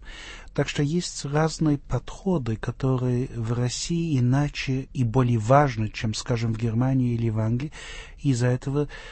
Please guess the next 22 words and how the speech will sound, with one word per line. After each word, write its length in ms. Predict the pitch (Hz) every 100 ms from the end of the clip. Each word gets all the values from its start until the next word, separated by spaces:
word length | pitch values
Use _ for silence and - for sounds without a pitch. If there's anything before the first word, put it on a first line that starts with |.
| - - -
я 640 | 147 120 120 117 117 120 - - - -
совсем 400 | - 123 - 170
иначе 540 | 135 123 131 156 - 120
написал, 600 | 110 - - 117 107 113
с 160 | -
другим 440 | - 117 120 139 131
подходом 720 | 120 - - 165 151 120 117
написал 480 | 113 120 - 131 131
эту 200 | - 123
книгу 500 | - 131 120 120 - - - - - -
на 160 | 113
русском 420 | 113 123 - 131 131
языке. 420 | 127 135 - 135
То 180 | - 127
есть, 580 | 101 110 139 - - - - -
что 420 | - - 135 147 - - -
могло 380 | 120 107 117 127
бы 140 | 139
быть 280 | 123 120 -
важно 600 | 98 104 101 104 117 139 - - - - - - -
русскому 540 | 101 127 139 - 127 117
бизнесмену 1160 | 104 107 107 98 - - - 92 90 107 160